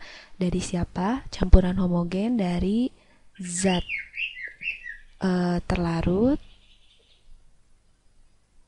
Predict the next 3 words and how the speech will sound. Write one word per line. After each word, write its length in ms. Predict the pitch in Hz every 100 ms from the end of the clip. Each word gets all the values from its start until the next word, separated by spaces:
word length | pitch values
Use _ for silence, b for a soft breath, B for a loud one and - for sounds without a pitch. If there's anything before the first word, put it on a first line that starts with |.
| _ - _ _ - _ -
dan 480 | 180 185 220 269 294 - - _ _ _ _ _
pelarut. 560 | 180 175 170 170 170 - - - - - - _ _ _ _ _ _ - - - - _ - _ _ _ _ - B B B -
Nah, 100 | 190